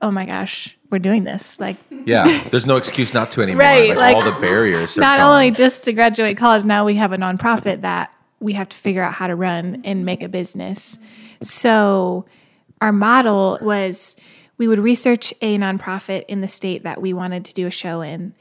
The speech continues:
Speaker 1: and we would probably research the top, like, five percent of the ones who are doing the best work,
Speaker 2: Yeah.
Speaker 1: choose them and throw them a concert. Br-, we'd bring in the artists, we take all the cost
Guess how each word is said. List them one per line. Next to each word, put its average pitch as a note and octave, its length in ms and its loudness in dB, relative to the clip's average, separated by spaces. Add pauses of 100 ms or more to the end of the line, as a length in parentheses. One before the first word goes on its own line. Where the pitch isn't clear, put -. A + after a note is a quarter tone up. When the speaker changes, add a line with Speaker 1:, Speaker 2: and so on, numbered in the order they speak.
(200)
Speaker 1:
and G#3 100 -2
we G3 200 0
would F#3+ 180 -6 (320)
probably B3 320 -2
research A3 400 -4
the G3 80 -8
top, F#3+ 320 -10
like, F3 260 -10 (440)
five F#3+ 340 -8
percent G3+ 560 -6
of G3 240 -8
the F#3+ 100 -8
ones F3+ 300 -6
who G3 80 -6
are F#3 60 -4
doing F3+ 240 -6
the E3+ 80 -8
best G3 260 -8
work, G#3+ 500 -6
Speaker 2:
Yeah. - 200 -10 (260)
Speaker 1:
choose B3 380 -2
them F#3+ 420 -4
and G3+ 180 -4
throw G#3 220 0
them G#3+ 180 0
a A3 60 -2
concert. F#3+ 760 -8
Br-, G3+ 240 -8
we'd G#3 440 -4
bring A3 180 2
in A3 80 0
the G3+ 80 0
artists, G3+ 460 -4
we G3+ 120 -4
take G3+ 220 -10
all G3+ 140 -6
the G#3 80 -6
cost - 560 -10